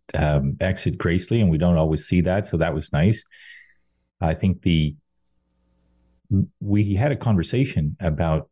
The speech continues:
this election campaign at the beginning of it, as you recall. And, and one of the reasons was that, um, I think what triggered it was that they ran an ad, that Wab Kinew's, uh, team ran an ad on front page of the,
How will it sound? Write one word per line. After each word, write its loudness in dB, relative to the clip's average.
this 0
election 0
campaign 0
at 2
the 0
beginning 2
of -2
it, -2
as -2
you 4
recall. 2
And, -4
and -6
one 4
of 4
the 0
reasons 0
was 2
that, -2
um, 2
I -2
think -2
what 2
triggered 2
it 0
was 2
that 0
they 2
ran 4
an 2
ad, 0
that -2
Wab -2
Kinew's, 2
uh, 2
team 2
ran 4
an 2
ad 0
on -12
front 0
page 0
of 0
the, 0